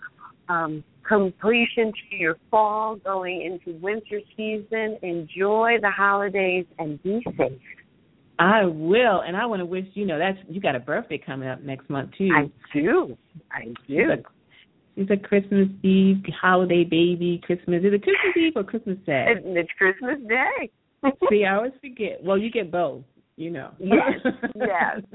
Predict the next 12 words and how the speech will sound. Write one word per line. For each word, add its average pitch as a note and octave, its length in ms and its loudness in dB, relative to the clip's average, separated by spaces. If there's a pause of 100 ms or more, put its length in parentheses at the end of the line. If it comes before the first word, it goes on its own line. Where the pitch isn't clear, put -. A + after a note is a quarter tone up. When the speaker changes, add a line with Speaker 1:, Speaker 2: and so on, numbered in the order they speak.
Speaker 1:
yes, G3 300 -2
indeed. F#3 640 -8 (1080)
Speaker 2:
And G#3 200 2
it's, A3 420 -8
and G3+ 240 0
you A#3 140 2
are A3 160 4
a G3+ 80 -4
gift, G3+ 280 -6 (520)
uh, D#3+ 200 -2
Doctor C#3+ 360 -6
Penn, C3 440 -12